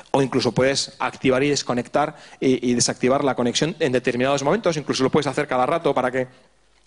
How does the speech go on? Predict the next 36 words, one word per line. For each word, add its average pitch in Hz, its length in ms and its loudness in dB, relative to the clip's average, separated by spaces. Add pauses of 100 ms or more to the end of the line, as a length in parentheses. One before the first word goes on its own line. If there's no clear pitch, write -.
(100)
mantener 131 380 2
un 143 60 2
poco 139 180 0
la 147 60 2
atención 135 300 -4
del 127 80 2
alumno, 113 280 -2
¿vale? 196 220 2 (340)
Movenote. 143 640 0 (760)
Curiosamente, 202 420 2
esta 196 120 -2
herramienta 202 440 -2 (440)
hace 175 220 0
dos 190 200 2
años 202 380 -2
no 190 200 0
permitía 196 380 0
no 196 140 0
salir 156 380 0 (300)
en 147 120 0
el 143 120 2
vídeo. 120 320 2 (760)
Entonces 160 200 -2
fuimos 170 220 2
muchos 180 200 2
los 180 140 2
usuarios 170 260 0
que 175 60 -2
le 160 80 2
dijimos, 143 220 0
"Oye, 165 260 0 (240)
que 139 80 0
yo 139 80 2
no 151 80 0
quiero 180 140 0
salir". 170 440 -2